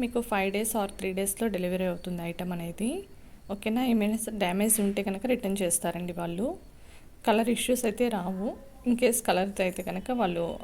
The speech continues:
ఆ, ఏం చెప్పలేదండి. ఓకేనా? డ్యామేజ్ ఉంటే కనుక చేస్తామని చెప్పారు.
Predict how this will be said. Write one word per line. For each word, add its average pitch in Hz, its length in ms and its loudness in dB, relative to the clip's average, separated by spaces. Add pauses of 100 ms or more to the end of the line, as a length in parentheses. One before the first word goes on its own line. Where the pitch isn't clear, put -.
(160)
ఆ, - 120 -4 (260)
ఏం 202 120 0
చెప్పలేదండి. 185 720 0 (680)
ఓకేనా? 208 400 -4
డ్యామేజ్ 208 440 4
ఉంటే 196 160 2
కనుక 196 320 -2
చేస్తామని 180 400 0
చెప్పారు. 202 580 -4